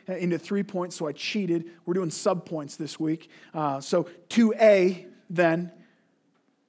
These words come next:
Inside that call to action is a call to trusting in him.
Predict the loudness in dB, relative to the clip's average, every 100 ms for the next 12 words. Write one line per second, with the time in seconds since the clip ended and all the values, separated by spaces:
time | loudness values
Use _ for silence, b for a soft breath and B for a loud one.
0 | _ _ _ -8 0 4 4 6 4 2
1 | 0 2 2 0 0 -2 -4 -6 -6 -8
2 | -12 -18 _ -12 -10 -8 -8 -8 -8 -8
3 | -8 -12 -14 -16 -20